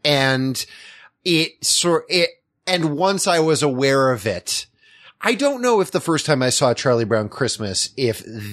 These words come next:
that stood out to me. But then certainly as I got older and would watch it again and again, it kind of felt like, "Oh, this is really trying to," this is almost, it felt like,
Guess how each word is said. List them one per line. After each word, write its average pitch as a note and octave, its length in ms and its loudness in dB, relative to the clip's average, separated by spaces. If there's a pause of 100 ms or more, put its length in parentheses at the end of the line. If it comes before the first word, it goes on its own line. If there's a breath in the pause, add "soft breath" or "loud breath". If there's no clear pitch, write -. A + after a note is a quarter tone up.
that A2 460 0 (320 soft breath)
stood A#2 540 0 (100)
out G#2+ 300 -4
to - 120 -6
me. F2 420 -4 (280 loud breath)
But C#3+ 360 0
then C3+ 340 0
certainly C#3 400 0
as A#2+ 140 0
I A#2+ 80 2
got A#2 240 0
older A#2 500 2
and A2+ 260 -4
would G#2+ 140 -2
watch G#2+ 300 0
it G2+ 80 -8
again G#2+ 200 0
and G2+ 140 -4
again, A2 400 0 (320 loud breath)
it D3+ 140 -2
kind C#3+ 260 0
of B2 100 0
felt B2+ 240 2
like, A#2 320 2
"Oh, A2+ 200 4
this B2 200 0
is B2+ 160 -4
really A2 360 2 (100)
trying G#2+ 520 -4
to," A2 280 -2 (160 loud breath)
this F3 160 2
is E3+ 100 2
almost, E3 360 2
it D3+ 80 0
felt G3 260 0
like, D#3+ 300 -2